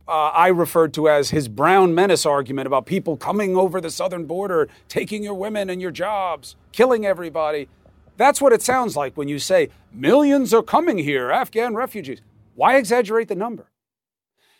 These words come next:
This is about citizens and the people that we promised to help after they risked their lives for us. We should all be on the same page here.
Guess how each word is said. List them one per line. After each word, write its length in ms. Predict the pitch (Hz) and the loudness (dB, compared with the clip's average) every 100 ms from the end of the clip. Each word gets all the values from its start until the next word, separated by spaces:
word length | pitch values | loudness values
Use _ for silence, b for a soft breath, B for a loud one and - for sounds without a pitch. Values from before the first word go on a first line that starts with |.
| _ 185 | _ 0
This 160 | 233 | 0
is 100 | 247 | 0
about 320 | 226 214 185 | 2 2 0
citizens 920 | - - 262 277 233 139 107 _ - _ _ _ _ _ _ _ _ _ 190 | -4 -4 0 2 2 0 -10 _ -20 _ _ _ _ _ _ _ _ _ -4
and 140 | 190 | -2
the 80 | 185 | -4
people 500 | - 262 277 269 254 | -4 -4 -4 -4 -4
that 180 | 214 208 | -4 -6
we 120 | 185 | -14
promised 640 | _ 202 240 240 220 - | _ -6 -6 -4 -8 -10
to 80 | 165 | -12
help 400 | - 202 226 220 - | -2 0 0 -2 -6
after 260 | 160 175 | -4 -4
they 140 | 147 139 | -4 -4
risked 560 | 113 135 233 - - _ | -4 2 2 2 -14 _
their 220 | 143 156 160 | -6 -4 -2
lives 520 | 151 214 226 185 120 | 0 2 2 0 -4
for 280 | - 135 117 | -4 -4 -4
us. 280 | - - _ _ _ _ _ _ | -8 -14 _ _ _ _ _ _
We 80 | 190 | -8
should 140 | 196 254 | 0 4
all 120 | 277 | 4
be 100 | 269 | 4
on 100 | 247 | 0
the 60 | |
same 280 | 214 247 240 | 2 2 2
page 340 | 175 254 269 135 | 2 2 2 -2
here. 340 | 131 - | -10 -12